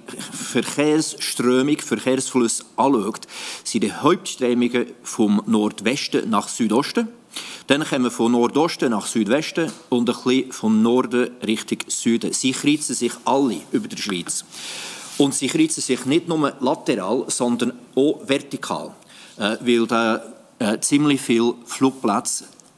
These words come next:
rings um der Schweiz sind. Und da kommt das erste Prinzip von der Flugsicherung. Ähm, je einfacher, desto besser.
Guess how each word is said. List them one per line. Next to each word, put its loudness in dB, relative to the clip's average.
rings 2
um 4
der 0
Schweiz -2
sind. -6
Und 4
da 6
kommt 0
das 0
erste 0
Prinzip 0
von -2
der -4
Flugsicherung. -2
Ähm, 2
je 2
einfacher, 0
desto -2
besser. -6